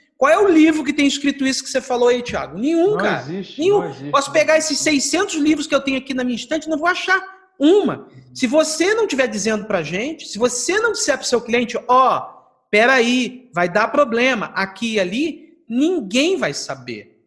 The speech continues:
Speaker 1: Ninguém. E aí, vou emendar uma pergunta mais dolorida ainda.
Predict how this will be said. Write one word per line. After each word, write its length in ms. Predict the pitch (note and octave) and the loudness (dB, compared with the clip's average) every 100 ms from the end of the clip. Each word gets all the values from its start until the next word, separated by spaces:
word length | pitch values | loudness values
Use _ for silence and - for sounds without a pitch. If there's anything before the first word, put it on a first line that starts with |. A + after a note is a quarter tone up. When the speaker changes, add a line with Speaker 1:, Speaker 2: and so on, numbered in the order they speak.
| _ | _
Speaker 1:
Ninguém. 720 | E3+ G#3 C#4+ A#3 A#3+ F3+ - _ _ _ - | -6 -2 0 -2 -4 -8 -16 _ _ _ -2
E 80 | |
aí, 520 | C4 D4 F#4 - - - _ - | 0 4 2 2 -6 -20 _ -8
vou 160 | G#3 | 0
emendar 560 | D4+ F4+ D4 D4+ E4 E4+ | 2 2 2 2 2 0
uma 140 | E4 | -2
pergunta 480 | D#4+ C#4 B3 E4+ D4+ | -2 -2 -2 -2 -2
mais 400 | C4+ D#4 G#4+ F#4 | 0 0 0 -2
dolorida 600 | C4 F4+ F4 C4 C4 G#3+ | -2 0 0 0 -2 -2
ainda. 380 | F#3 F3 C3+ | -4 -8 -12